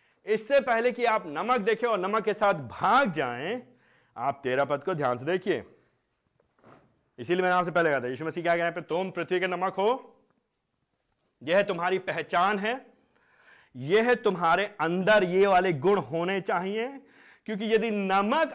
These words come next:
अपना स्वाद खो बैठे, नमक नमक ना रहा, तो फिर उसको, नमक को फिर से नमक कैसे बनाया जाएगा? जो नमक पहले नमक था, अब नमक नहीं रहा, अब इस नमक को नमक बनाने के लिए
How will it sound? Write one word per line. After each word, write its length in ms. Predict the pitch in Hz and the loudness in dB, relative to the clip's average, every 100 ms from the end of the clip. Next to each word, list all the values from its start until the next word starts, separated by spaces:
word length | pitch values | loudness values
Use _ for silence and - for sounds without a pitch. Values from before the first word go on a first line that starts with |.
| 254 | -2
अपना 380 | 262 247 240 | -2 -2 -4
स्वाद 440 | 226 214 208 202 180 | -4 -2 0 0 -4
खो 240 | - 185 | -4 -4
बैठे, 520 | 151 143 123 120 87 _ _ _ _ _ _ _ _ _ _ _ _ _ _ - | 0 -2 -2 -12 -16 _ _ _ _ _ _ _ _ _ _ _ _ _ _ -16
नमक 600 | 123 170 233 294 - - 147 | -6 -4 0 0 -2 -10 -10
नमक 560 | 165 202 240 269 - 151 | -6 -2 0 -2 -6 -12
ना 400 | 151 180 233 247 | -8 -2 0 2
रहा, 460 | 156 127 123 226 247 _ _ _ _ _ _ _ _ _ _ _ _ _ _ _ - | 0 -4 -6 -6 -8 _ _ _ _ _ _ _ _ _ _ _ _ _ _ _ 0
तो 260 | 247 247 | 2 0
फिर 180 | - 277 | -4 -6
उसको, 420 | 254 226 220 262 | -4 -6 -4 -2
नमक 420 | 240 220 220 254 254 | 0 0 0 -2 -2
को 100 | 254 | -6
फिर 260 | - 220 | 0 -2
से 160 | 208 254 | 0 -2
नमक 340 | 240 233 247 | -2 -4 -4
कैसे 300 | 226 220 269 | -4 -2 -2
बनाया 240 | 262 226 202 | -2 -2 -2
जाएगा? 380 | 165 143 135 - _ _ | -2 -2 -8 -12 _ _
जो 220 | 117 220 | -2 2
नमक 320 | 254 240 233 247 | 2 2 0 -2
पहले 280 | 175 170 | -2 -2
नमक 300 | 175 170 190 214 | -2 -2 -4 -2
था, 40 | |
अब 200 | 220 165 156 | -2 0 -2
नमक 340 | 151 160 160 | -4 -6 -6
नहीं 180 | 160 160 | -6 -4
रहा, 120 | 175 | -2
अब 220 | 214 180 | -2 -4
इस 120 | 165 170 | -6 -8
नमक 240 | 165 175 | -8 -6
को 80 | 180 | -6
नमक 240 | 156 160 | -4 -4
बनाने 320 | 156 156 170 | -4 -6 -6
के 60 | 190 | -6
लिए 100 | 220 | -6